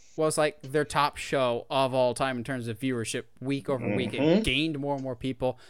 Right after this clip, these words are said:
Speaker 1: Peacemaker was way better than it had any right to be, and he's supposedly working on another show.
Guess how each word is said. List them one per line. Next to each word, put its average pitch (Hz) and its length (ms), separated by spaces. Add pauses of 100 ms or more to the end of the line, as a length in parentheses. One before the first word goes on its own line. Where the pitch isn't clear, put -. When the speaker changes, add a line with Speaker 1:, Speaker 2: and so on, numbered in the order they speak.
(140)
Speaker 1:
Peacemaker 139 600 (280)
was 113 280
way 135 160
better 135 240
than 123 100
it 120 40
had 113 180
any 147 180
right 131 320
to - 100
be, 117 300 (300)
and 147 180
he's 139 160
supposedly 127 340
working 120 280
on 110 80
another 143 400
show. 131 440